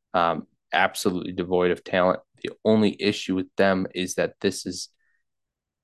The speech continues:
a rookie quarterback needy team. Um,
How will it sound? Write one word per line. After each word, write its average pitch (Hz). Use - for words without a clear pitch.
a 90
rookie 98
quarterback 98
needy 90
team. 90
Um, 82